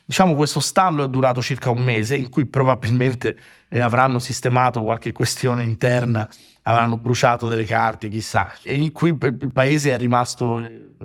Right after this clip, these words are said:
sostanzialmente bloccato, fino a che, mm, si è capito, eh, che Morawiecki non aveva i numeri per governare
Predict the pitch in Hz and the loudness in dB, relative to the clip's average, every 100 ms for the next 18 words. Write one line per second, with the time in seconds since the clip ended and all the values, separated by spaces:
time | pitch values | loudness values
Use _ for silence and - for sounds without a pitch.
0 | 113 120 120 - 120 127 127 131 123 131 | -12 -8 -4 -2 0 2 2 0 0 2
1 | 196 - 104 107 170 170 123 - 151 101 | 0 2 0 2 0 0 0 2 0 0
2 | - _ 101 107 98 - 120 - 123 160 | -8 _ -6 -2 -2 0 -2 0 0 0
3 | 131 107 107 107 - - 113 113 113 131 | 0 0 0 -4 -10 -14 -8 -4 0 0
4 | 123 - 120 131 139 131 117 123 120 113 | 0 0 2 2 2 0 0 -2 -2 -2
5 | 123 160 220 180 107 113 | 0 2 2 2 2 0